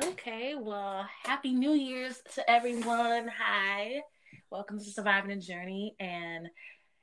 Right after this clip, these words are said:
this is January first, two thousand and twenty.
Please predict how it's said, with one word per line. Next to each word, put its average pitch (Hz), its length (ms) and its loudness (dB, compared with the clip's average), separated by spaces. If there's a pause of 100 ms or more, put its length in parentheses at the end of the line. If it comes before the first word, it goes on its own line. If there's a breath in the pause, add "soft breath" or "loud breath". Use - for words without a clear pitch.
(140 soft breath)
this 247 160 -4
is 247 220 -4
January 254 420 0
first, 269 360 4
two 262 100 -4
thousand 233 380 0
and 208 200 -2
twenty. 254 600 6